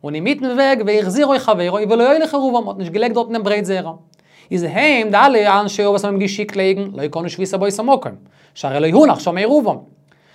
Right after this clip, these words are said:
ואין להם להלך במדינתם, אלא אלפיים אמה לכל רוח, ווייל דער עירוב איז גאר נישט געשען, זי גאר נישט געווען, וממילא בלייבט דער עירוב, דער תחום זייערע, אויף וואו זיי וואוינען, און אזוי האבן אלפיים אמה, אז, און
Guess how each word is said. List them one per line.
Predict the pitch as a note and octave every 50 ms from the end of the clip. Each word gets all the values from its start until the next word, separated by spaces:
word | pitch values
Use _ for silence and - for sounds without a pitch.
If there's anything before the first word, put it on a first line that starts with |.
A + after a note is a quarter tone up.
| _ _ -
ואין | C3+ D#3 F3+ A#3 B3+
להם | B3 A#3+ A3
להלך | G3+ F#3 F#3+ A3 A3+ A3+ F#3+
במדינתם, | G#3+ G#3 G3+ F#3+ F#3+ F3+ D#3+ C3 C3 B2+ - D3+ F3+ G3 - - - _ _ _ -
אלא | - G#3 A#3+ G3+
אלפיים | D#3+ D#3 F#3+ F#3+ G3+ G#3 A#3+
אמה | C4 C4 A#3
לכל | A3 G3+ G#3 A#3+ B3+ C4
רוח, | C4 C4+ C#4 C4 A#3+ - -
ווייל | E3+ F3 E3+
דער | F#3 G3+
עירוב | A3+ A3+ G#3+ G3
איז | F3 D#3
גאר | F#3+ G3 F#3+
נישט | F3+ D3+
געשען, | C#3 C#3+ C#3 A#3+ B3+ C4 B3+ B3+ - - - _
זי | - - E3
גאר | F3+ G3 G3
נישט | F#3+ E3+ D3+
געווען, | E3+ G3 B3+ C4 C4 C4 - - - _ _ _ _ _ - E3
וממילא | F3 A3 C#4 C#4+ C4+
בלייבט | A3 B3+ C4 D4 D#4+ D#4+ D#4+ - - - _ _ _ _ -
דער | - A3+ A#3 A#3 A#3+
עירוב, | B3 C4 C#4 B3+ C4+
דער | G#3+ A#3+
תחום | A#3+ A#3+ - C#4+ C#4+ C4
זייערע, | B3 A#3+ A#3 A#3+
אויף | A#3+ - - G#3 G#3
וואו | A#3 C#4
זיי | A#3 C4+ C4
וואוינען, | A#3 C4 C4 B3+ B3 A#3+
און | A3+ A#3 _ _ -
אזוי | F#3 F#3 A3+
האבן | A#3+ A3+
אלפיים | G3+ - G#3+ G#3+ G#3 G#3
אמה, | A3 A3+ A3+ A3 G#3+ G#3+ G#3+ G#3+
אז, | - D#3+ D#3+
און | - D3+ F#3 G3